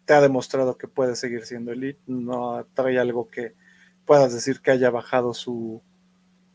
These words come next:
su precisión considerablemente. La desventaja que, digamos, es que tiene que agarrar ritmo con sus nuevos, con sus nuevos receptores, pero creo que cuando fue primer año tampoco es que le haya costado mucho agarrar ritmo con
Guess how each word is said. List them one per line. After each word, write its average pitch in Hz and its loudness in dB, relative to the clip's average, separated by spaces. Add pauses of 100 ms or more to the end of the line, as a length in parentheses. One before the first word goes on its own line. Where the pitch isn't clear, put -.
(580)
su 131 -10
precisión 131 0
considerablemente. 123 -2 (320)
La 123 0
desventaja 123 0
que, 123 -4 (140)
digamos, 135 -2
es 117 -10
que - -10 (340)
tiene 131 -2
que 139 0
agarrar 123 0
ritmo 123 -4
con 120 -6
sus 117 -14
nuevos, 113 -8 (580)
con 131 -2
sus 123 -4
nuevos 127 4
receptores, 165 2
pero 123 4 (2000)
creo 143 0
que 135 6
cuando 123 0
fue 135 4
primer 135 4
año 143 8
tampoco 127 0
es 123 -6
que 135 2
le 127 2
haya 135 -2
costado 127 2
mucho 123 -4
agarrar 117 -2
ritmo 120 -8
con 113 -10